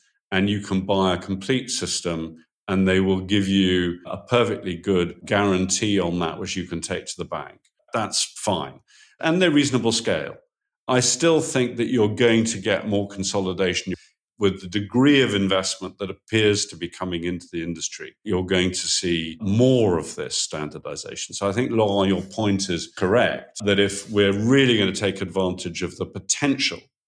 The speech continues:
of all of the feedstocks, and the International Energy Agency,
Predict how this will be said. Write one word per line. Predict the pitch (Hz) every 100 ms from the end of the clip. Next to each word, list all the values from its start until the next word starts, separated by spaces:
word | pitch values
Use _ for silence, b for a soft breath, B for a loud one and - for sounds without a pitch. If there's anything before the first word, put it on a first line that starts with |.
| -
of | 90
all | 104 104 101
of | 90
the | 90
feedstocks, | 90 101 98 - - - - - - _ b b b b
and | 92 104
the |
International | 110 110 101 98 101
Energy | 101 98 95
Agency, | 90 87 92 85 - 90 82 80